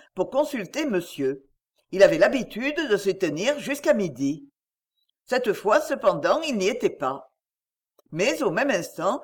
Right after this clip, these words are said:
j'entendis sa voix sur la terrasse extérieure. J'y allai et je le trouvai causant avec monsieur Dexter, un de ses anciens amis, son hôte en ce moment, comme madame Boli. Monsieur Dexter était assis auprès de sa fenêtre au premier étage.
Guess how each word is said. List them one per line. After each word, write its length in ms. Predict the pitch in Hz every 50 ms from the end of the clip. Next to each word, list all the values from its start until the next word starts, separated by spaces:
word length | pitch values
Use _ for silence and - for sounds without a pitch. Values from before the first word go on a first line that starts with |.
| - _ -
j'entendis 500 | - 208 240 254 - 302 294 277 277 254
sa 140 | - 175 151
voix 220 | 135 147 220 285
sur 160 | - - 262
la 100 | 220 185
terrasse 380 | 185 - 185 151 165 202 202 -
extérieure. 720 | 269 208 - - 180 139 139 143 135 135 131 127 131 - 156 _ _ _ _ _ _ _ _ _ _ _ _ _ _ _ _ _ _ _
J'y 280 | - 143 - 233 285 277
allai 460 | 208 165 160 175 208 285 311 - - -
et 80 | 214
je 140 | 208 - 202
le 120 | 180 160 151
trouvai 540 | - 196 220 208 156 139 190 233 349 339
causant 340 | - - 247 196 - - - -
avec 260 | - 170 160 156 147
monsieur 260 | 151 147 147 - 139
Dexter, 560 | 135 196 220 - - - 165 156 170 - 285 294 - - - _ _ -
un 140 | 202 254
de 100 | 285 285
ses 260 | 262 - 190 156 135 180
anciens 380 | 220 - - - 240 196 151
amis, 420 | 165 143 135 139 160 202 254 - - _ _
son 300 | _ - 196 185 160 139
hôte 340 | 139 160 202 247 - - - 294 -
en 100 | 202 208
ce 140 | 202 - 202
moment, 500 | 160 147 139 139 143 165 196 269 - - - _ _ _
comme 220 | - 285 302 294
madame 400 | 262 214 190 165 180 214 247 240
Boli. 480 | 180 160 156 147 135 131 131 143 165 - _ _ _ _ _ _ _ _ _ _ _ _ -
Monsieur 240 | - 190 196 202 202
Dexter 500 | 165 185 196 196 - - - 214 277 302
était 240 | 311 302 262 208 -
assis 300 | - 220 - - 262 269
auprès 280 | 240 190 - - 254
de 60 | 262 254
sa 140 | 254 226
fenêtre 540 | 196 - - 147 131 135 156 - - - -
au 40 | 202
premier 340 | - - 220 220 254 277 262
étage. 560 | 202 - - 151 135 135 135 135 135 131 160